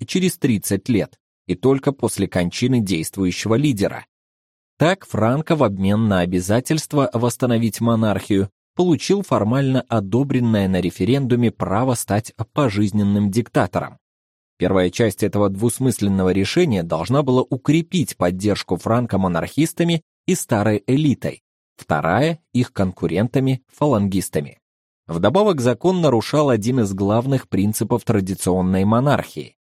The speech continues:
Будущий король должен был получить трон не в силу наследственных прав,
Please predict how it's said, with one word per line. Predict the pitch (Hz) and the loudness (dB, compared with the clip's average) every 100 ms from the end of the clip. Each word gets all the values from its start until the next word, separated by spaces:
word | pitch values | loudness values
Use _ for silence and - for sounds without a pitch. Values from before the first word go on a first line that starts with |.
| _ _ _ | _ _ _
Будущий | 80 92 123 107 87 - 82 | -4 0 2 2 0 -4 -2
король | - 85 151 110 - _ _ | -2 0 2 0 -4 _ _
должен | 82 90 131 160 165 170 | -8 0 2 4 2 2
был | 131 156 | 2 0
получить | 131 123 107 135 135 - | 0 0 2 0 -2 -4
трон | 110 117 104 90 | 0 0 2 0
не | 85 | -2
в | 80 | -6
силу | - 160 175 117 | -4 0 2 2
наследственных | 87 - 123 113 - 98 92 107 - | 0 -2 -2 -2 -2 -2 0 0 -2
прав, | - 131 - | -2 -2 -2